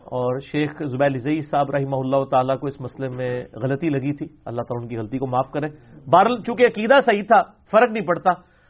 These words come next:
وہ اس روایت کو ضعیف کہتے تھے، مصنف ابن ابی شیبہ والی جو میں نے بیان کی اس کو صحیح سمجھتے تھے، اس کی وجہ سے اس روایت کو صحیح سمجھتے تھے،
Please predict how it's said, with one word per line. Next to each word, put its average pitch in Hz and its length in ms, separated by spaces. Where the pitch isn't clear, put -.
وہ 208 160
اس 262 160
روایت 214 280
کو 226 80
ضعیف 214 240
کہتے 254 240
تھے، 226 160
مصنف 214 400
ابن 165 120
ابی 147 140
شیبہ 160 240
والی 175 140
جو 151 120
میں 147 80
نے 147 60
بیان 151 280
کی 139 80
اس 143 100
کو 151 100
صحیح 147 240
سمجھتے 190 340
تھے، 165 120
اس 180 140
کی 156 100
وجہ 131 80
سے 120 80
اس 98 100
روایت 98 240
کو - 80
صحیح 143 160
سمجھتے 180 340
تھے، 165 140